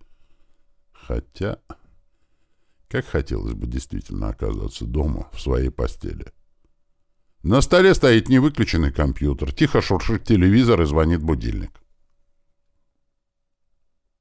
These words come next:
Я открыл глаза и сладко потянулся. И тут мои глаза наткнулись на что-то странное. Комната была какой-то не такой.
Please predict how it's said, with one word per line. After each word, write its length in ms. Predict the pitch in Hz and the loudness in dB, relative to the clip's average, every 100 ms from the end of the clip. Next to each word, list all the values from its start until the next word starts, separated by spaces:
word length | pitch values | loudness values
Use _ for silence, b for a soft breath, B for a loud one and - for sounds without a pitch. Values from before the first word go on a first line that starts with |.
| - | -10
Я 340 | 64 67 87 | -6 0 2
открыл 320 | 80 - 85 76 | 2 0 -2 0
глаза 380 | 78 78 98 | 2 2 2
и 20 | 139 | 0
сладко 360 | - 87 - | -2 -4 -4
потянулся. 760 | - 90 92 87 53 - - - _ _ _ _ _ _ _ | -6 -4 -2 -2 -4 -8 -12 -14 _ _ _ _ _ _ _
И 100 | - | -12
тут 360 | 69 - 82 - | -10 -8 -8 -4
мои 240 | 135 98 | -2 -2
глаза 380 | 69 69 65 82 | 0 0 0 0
наткнулись 540 | - - 92 92 107 | 0 -2 0 2 2
на 120 | 110 85 | 0 -2
что-то 340 | - 82 87 | 0 -2 -2
странное. 720 | - - 62 55 50 50 53 - _ | -4 -4 -4 -4 -8 -6 -8 -10 _
Комната 520 | - 82 73 87 139 | 0 2 2 0 0
была 240 | 143 170 156 | 4 4 4
какой-то 480 | 117 - 95 - | 2 2 2 2
не 120 | 90 73 | 0 2
такой. 460 | 80 - 55 - | -2 -2 -8 -12